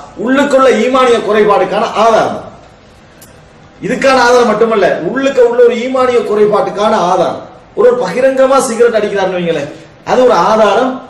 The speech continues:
ஒரு பெரிய ஒரு ஈமானிய குறைபாட்டுக்கான ஆதாரம். மறைச்சு கஷ்டப்பட்டு அப்படி ஒழிச்சு ஓடுறாருன்னு வைங்களேன், பாவம் தான், பாவம் எழுதப்படும். ஆனா அவரை மறைக்க ட்ரை பண்ற கஷ்டப்பட்டு, அதுக்கு ஒரு நன்மை என்ன செய்யுது அவருக்கு? எதுக்கு இருக்குது?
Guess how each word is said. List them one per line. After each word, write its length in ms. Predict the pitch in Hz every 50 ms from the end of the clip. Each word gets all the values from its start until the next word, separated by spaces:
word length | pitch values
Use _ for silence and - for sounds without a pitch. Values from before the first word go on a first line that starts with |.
| - -
ஒரு 120 | - 180 180
பெரிய 300 | 180 202 214 233 247 247
ஒரு 500 | 254 262 262 262 240 208 - - - - - - -
ஈமானிய 440 | 202 226 233 247 233 226 226 214
குறைபாட்டுக்கான 640 | - 196 202 202 185 175 175 175 175 165 190 196 180
ஆதாரம். 260 | 175 - - 131 127
மறைச்சு 320 | - - - - - -
கஷ்டப்பட்டு 440 | 135 147 - - 147 135 - - 139
அப்படி 180 | 143 143 143 139
ஒழிச்சு 240 | 139 - - 151 156
ஓடுறாருன்னு 380 | 190 233 247 226 226 214 214
வைங்களேன், 320 | 214 202 196 180 160 - - - - - - - -
பாவம் 360 | 156 180 233 262 269 254 262
தான், 200 | 240 214 170 - - - - - - - _ - -
பாவம் 280 | 156 190 226 240 226 220
எழுதப்படும். 500 | 233 254 269 254 - 247 240 208 - - - - - - - -
ஆனா 220 | - 170 214 233 220
அவரை 240 | 214 208 202 196 175
மறைக்க 380 | 170 170 190 226 254 262 262
ட்ரை 200 | 220 220 240 240
பண்ற 240 | 233 226 226 226 208
கஷ்டப்பட்டு, 680 | 185 202 - 233 226 214 220 180 196 175 139 - - - - - - - -
அதுக்கு 260 | 165 170 226 214 226
ஒரு 100 | 220 208
நன்மை 260 | 185 185 202 214 214 202
என்ன 100 | 190 190
செய்யுது 200 | 190 185 180 175
அவருக்கு? 380 | 170 151 147 135 - - - -
எதுக்கு 260 | 147 202 233 214 214
இருக்குது? 640 | 202 - 202 190 196 208 233 226 214 - - - -